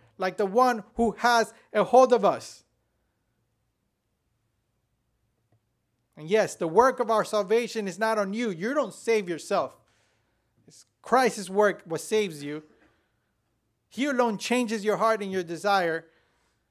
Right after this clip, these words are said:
But the work of your sanctification is the work of you and God together. You gotta work with God. You gotta go with God. Not just stand there and do nothing.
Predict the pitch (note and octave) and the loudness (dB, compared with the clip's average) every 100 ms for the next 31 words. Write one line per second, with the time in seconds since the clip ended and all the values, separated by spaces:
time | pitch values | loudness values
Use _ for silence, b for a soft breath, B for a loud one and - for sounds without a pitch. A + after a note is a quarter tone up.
0 | _ _ G3 G3 G3 D4+ D4+ C#4 B3+ - | _ _ -4 0 6 6 6 0 0 0
1 | B3+ C4+ A#3+ - G#3 B3+ C4+ A#3+ G#3+ F3 | -2 -2 -6 -10 -10 -6 -6 -6 -8 -2
2 | G3 F#3+ C4+ C4 - - G#3 F3+ A#3+ C4 | 0 6 6 4 -4 -2 -2 0 0 0
3 | - B - G#3 G#3 B3+ B3 - _ A3 | -4 B -10 -4 4 4 4 -2 _ -10
4 | F#3 B3 G3+ F3 A3+ C4 A3 F3+ A3+ G#3+ | 4 4 4 -2 0 2 2 4 2 2
5 | G#3+ E3+ A3 G#3 A#2+ - _ _ _ _ | -6 0 4 4 2 -8 _ _ _ _
6 | _ _ _ _ _ F3+ F#3+ F#3 D#3+ - | _ _ _ _ _ -6 -2 -2 -6 -18
7 | _ _ E3 D#3+ A#3 G#3+ - _ _ _ | _ _ -8 0 0 0 -8 _ _ _
8 | _ - G#3+ F3+ G3 D#3 A2 - _ _ | _ -6 -4 -2 -4 -4 -6 -16 _ _
9 | _ - F3 F#3+ - - G#3 G#3+ F#3+ E3+ | _ -16 -10 -10 -10 -8 -6 -4 -4 -6
10 | D#3 A#3 F3 C#3 - A#2+ A2 | -6 -6 -6 -6 -10 -18 -20